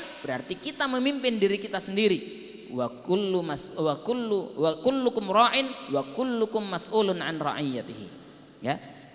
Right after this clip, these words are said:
setiap kita akan dimintai pertanggungjawaban atas apa yang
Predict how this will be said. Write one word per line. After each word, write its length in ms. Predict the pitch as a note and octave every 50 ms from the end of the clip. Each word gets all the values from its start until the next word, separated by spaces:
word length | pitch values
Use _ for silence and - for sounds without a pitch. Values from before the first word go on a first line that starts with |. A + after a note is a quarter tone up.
| - - -
setiap 540 | - - C3 - - - F3+ F#3 E3 - -
kita 340 | G#3+ A3+ A3+ A3 G3 F#3 - -
akan 640 | D#3 - - D#3+ D3 C#3 B2 B2 - - - -
dimintai 840 | - A3 A3+ G#3 F3 D#3+ D3+ D3 C#3 C3 B2+ C3+ C#3+ D3 D3 C3+ -
pertanggungjawaban 1300 | - C3+ C3 B2+ - C3 B2 A#2+ A#2 A#2 A2+ A2 - A2 G#2 G#2+ G#2+ G#2 - E3+ G3 G#3 - - - - - - - -
atas 800 | B2 A#2+ G#2 - - C3 D#3 F#3+ - - - - - - - - - - - - - - - -
apa 560 | B2+ A2+ A2 - - D#3+ D#3+ E3 E3+ E3+ F#3+ - - - - - - - -
yang 240 | C3 C3+ D#3 F3+ G#3